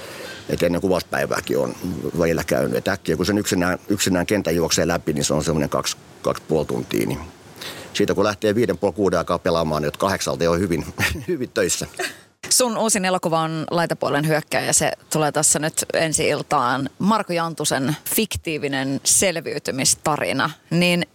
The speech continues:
Speaker 2: miten tommoista elokuvaa lähdettiin tekemään? Mä sanon,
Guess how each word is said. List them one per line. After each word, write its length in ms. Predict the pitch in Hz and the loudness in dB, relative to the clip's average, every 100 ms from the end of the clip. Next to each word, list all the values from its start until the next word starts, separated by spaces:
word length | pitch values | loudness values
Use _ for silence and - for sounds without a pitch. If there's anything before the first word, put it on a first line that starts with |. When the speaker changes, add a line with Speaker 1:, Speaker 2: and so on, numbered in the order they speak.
| _ - - | _ -16 0
Speaker 2:
miten 520 | 247 302 240 180 170 _ - | 0 2 -2 -2 -6 _ -2
tommoista 380 | 196 160 165 - | -2 -2 -4 0
elokuvaa 300 | 156 151 127 | 0 2 2
lähdettiin 380 | 151 151 - 147 | 2 -2 -4 -2
tekemään? 360 | 165 110 95 | -2 -2 0
Mä 60 | 175 | 2
sanon, 280 | 220 202 | 2 0